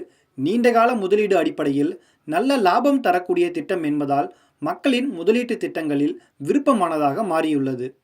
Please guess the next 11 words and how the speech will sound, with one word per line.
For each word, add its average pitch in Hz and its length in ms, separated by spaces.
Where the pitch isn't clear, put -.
செல்வமகள் 208 640
சேமிப்பு 196 440
திட்டத்தில் 180 500
பத்து 180 320
வயதுக்கு 226 440
உட்பட்ட 175 400
பெண் 208 200
குழந்தைகளுக்கு 160 680
அந்த 147 260
குழந்தைகளின் 226 600
பெயரிலேயே 190 600